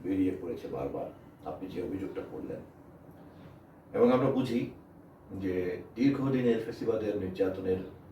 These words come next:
প্রতিক্রিয়াতে মানুষের মধ্যে একটা, আহ, অনেক, অনেকের মধ্যেই একটা প্রতিক্রিয়া, একটা প্রতিশোধ, এর একটা মনোজগৎ তৈরি হয়েছে। কিন্তু বাংলাদেশ জাতীয়তাবাদী দল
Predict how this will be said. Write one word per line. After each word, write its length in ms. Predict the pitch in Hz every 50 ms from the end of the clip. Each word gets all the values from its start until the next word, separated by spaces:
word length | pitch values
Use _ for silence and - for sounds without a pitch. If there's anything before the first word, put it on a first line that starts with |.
| - -
প্রতিক্রিয়াতে 720 | 98 98 - - - - - - 101 95 92 - - - - - - - - - - - - - - - - - -
মানুষের 400 | 95 90 92 92 - 98 92 90
মধ্যে 460 | 90 90 - - 92 87 85 - - - - - - - - -
একটা, 260 | - - - 247 -
আহ, 760 | - - - - - - - - - - - - - - -
অনেক, 260 | 110 120 123 123 - 127
অনেকের 300 | 120 120 120 131 139 110
মধ্যেই 340 | 92 - - - - - - - - - - - - - - - -
একটা 180 | - - - - -
প্রতিক্রিয়া, 640 | - - - - - - - 95 95 92 92 - - - - -
একটা 140 | - - - -
প্রতিশোধ, 600 | 90 92 95 98 95 - - 98 95 90 - 90 - - - - - - - - - 98
এর 120 | 104 104
একটা 420 | 98 - - - - - - - - - - - -
মনোজগৎ 560 | - 110 113 117 117 120 113 120 113 - -
তৈরি 220 | - - - -
হয়েছে। 360 | - - - - - - - - - - - - - - - - - - - - - - - - - - - - - - - -
কিন্তু 160 | - 233 120 117
বাংলাদেশ 360 | 117 127 131 - 160 - -
জাতীয়তাবাদী 540 | 131 123 - 143 139 139 139 135 135 131 131
দল 400 | 117 120 110 107 110 110 -